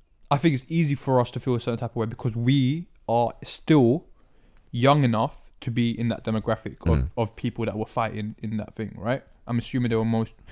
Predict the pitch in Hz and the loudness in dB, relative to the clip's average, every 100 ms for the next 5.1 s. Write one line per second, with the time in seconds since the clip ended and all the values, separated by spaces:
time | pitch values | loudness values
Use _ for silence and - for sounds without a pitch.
0 | - - - 147 - - 135 - 160 170 | -20 -20 -12 -2 -2 0 2 6 8 8
1 | 143 120 131 123 117 117 110 127 113 - | 6 6 6 6 6 4 4 4 2 -4
2 | - - _ _ _ _ _ - 87 69 | -20 -20 _ _ _ _ _ 2 4 4
3 | 123 107 104 113 123 165 78 57 - - | 2 0 -2 2 2 4 0 -2 -10 -20
4 | - 120 104 - - - - - 139 127 | -4 -2 -2 -12 -20 -20 -20 -4 4 4
5 | 120 | 2